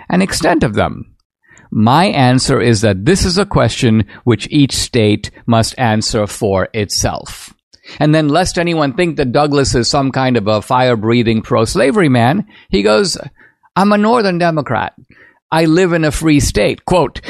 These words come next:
"We in Illinois have decided it for ourselves. We tried slavery, kept it up for twelve years,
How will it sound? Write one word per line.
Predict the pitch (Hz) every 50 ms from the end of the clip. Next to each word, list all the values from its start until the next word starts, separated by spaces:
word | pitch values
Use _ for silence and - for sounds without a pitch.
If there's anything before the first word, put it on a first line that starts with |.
| - -
"We | - 135 160 208 233 233 185
in | 180 175 180
Illinois | 170 175 165 160 156 147 139 135 135 160 202 240
have | 226 180
decided | 151 156 143 - 151 127 123 127 139 147
it | 156 -
for | - 185 180
ourselves. | 185 185 - - 339 - - - - - -
We | 156 175
tried | - - 170 170 226 320 349
slavery, | - - 151 123 120 110 117 127 156 220 320 - - - -
kept | - 190 202 - -
it | 202 170
up | - 180 -
for | - 233 196
twelve | - 165 165 151 151 131 143
years, | 208 262 262 262 254 247 190 -